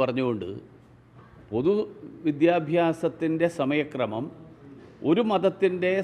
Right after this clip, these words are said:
സമയക്രമത്തിനനുസരിച്ച് ക്രമീകരിക്കണം എന്നുള്ള നിലപാട്, ആ നിലപാടെടുക്കുന്നത് ആണ് വെള്ളാപ്പള്ളി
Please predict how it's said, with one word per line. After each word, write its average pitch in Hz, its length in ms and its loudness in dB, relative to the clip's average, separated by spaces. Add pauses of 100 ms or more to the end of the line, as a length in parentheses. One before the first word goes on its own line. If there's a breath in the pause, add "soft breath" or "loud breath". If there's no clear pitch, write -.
സമയക്രമത്തിനനുസരിച്ച് 156 1500 0 (680)
ക്രമീകരിക്കണം 151 680 4 (920)
എന്നുള്ള 190 360 4 (360)
നിലപാട്, 147 440 4 (440)
ആ - 20 4 (140)
നിലപാടെടുക്കുന്നത് 190 880 -2 (520)
ആണ് 202 140 -4 (340)
വെള്ളാപ്പള്ളി 190 400 -4